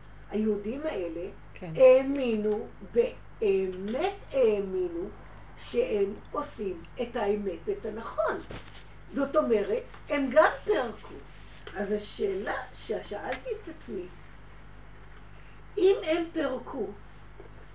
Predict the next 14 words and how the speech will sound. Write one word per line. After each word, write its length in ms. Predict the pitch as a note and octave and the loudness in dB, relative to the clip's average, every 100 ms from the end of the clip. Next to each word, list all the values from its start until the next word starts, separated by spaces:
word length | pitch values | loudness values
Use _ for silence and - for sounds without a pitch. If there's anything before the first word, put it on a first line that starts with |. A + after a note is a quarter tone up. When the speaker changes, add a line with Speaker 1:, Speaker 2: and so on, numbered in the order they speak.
| A#3 G3 | -8 2
Speaker 1:
ואחר 320 | A3+ G3+ A3 G#3+ | 2 2 -4 -4
כך 180 | G3+ | -4
הייתה 240 | G#3+ G#3 G#3+ | -4 -6 -10
שואה 320 | - G#3 G#3 | -6 -2 -2
נוראה, 440 | A3 A3 A#3+ A3 F#3+ - - - - | -2 -4 -4 -6 -10 -12 -18 -18 -12
איך 320 | D#5+ - - D#5 A#4 | -10 -8 -2 -2 -2
אנחנו, 540 | G#4+ - E4 C4+ B3+ C4 - - - - - | -4 -4 -6 -4 -6 -8 -14 -18 -18 -14 -4
אין 120 | D#4+ | 0
לנו 240 | B4 F#4+ | 0 2
היום 260 | A3+ A3 G3+ | 2 2 0
גדול 360 | F#3 G#3 G3+ G3 - | -2 2 4 2 2
דור 340 | G3 F3 F#3+ - - - | 2 2 -6 -12 -18 -18
שיעמוד 540 | - G3 F#3+ F#3 B3 A3+ G#3 | -10 -6 -6 -4 -4 -2 -2
ויגיד, 400 | F#3 E3+ G3+ | -4 -6 -10